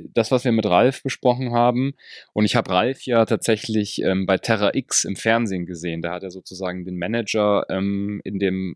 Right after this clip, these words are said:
Report, äh, äh, zum Thema Burnout gespielt, oder nicht gespielt, sondern halt er war dort <laughs> sozusagen derjenige, der da, <laughs> es ist ja eine Doku, da spielt man ja sich selber, <laughs> ähm, und, äh, hat den, den, war sozusagen die Perspektive des Managers in der,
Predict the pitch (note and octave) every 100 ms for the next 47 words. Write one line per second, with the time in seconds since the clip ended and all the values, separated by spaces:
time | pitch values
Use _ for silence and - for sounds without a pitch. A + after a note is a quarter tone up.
0 | - G2 F2 G#2 A2 A#2 _ _ _ _
1 | - G#2 G2+ G2 F#2+ - - G2 F2 -
2 | G2+ F#2 G2 F#2+ F2+ G2 A2 - E2+ E2+
3 | - - _ - - - A#2 B2 - D#2
4 | E2 E2+ - G2 G#2 E2 D#2 - _ -
5 | - D#2+ E2 E2+ - - - - F#2 -
6 | G2+ F2 F2+ F2+ F2 A2 A2 A2 - A#2
7 | G2+ - - E3+ - - C3 - - G#2+
8 | F#2 F2+ A2+ - G#2 F#2+ - A#2 A2 E3
9 | B2+ C3 A2+ G#2 A2 G#2 A#2+ C3 - G3
10 | - - - - E3 - - B3+ A3+ -
11 | A#2+ A#2 A#2 B1+ A2+ A2+ A2 G#2+ A#2 B2
12 | A2+ G#2+ A2+ G#2+ G2 F#2+ G2+ G#2 A#2 A2
13 | A2 G#2 G2 F#2+ A#2 A2 G#2 - C#3 A2+
14 | G#2 G#2+ A2 F#2+ E2+ F2 - E2+ E2 E2+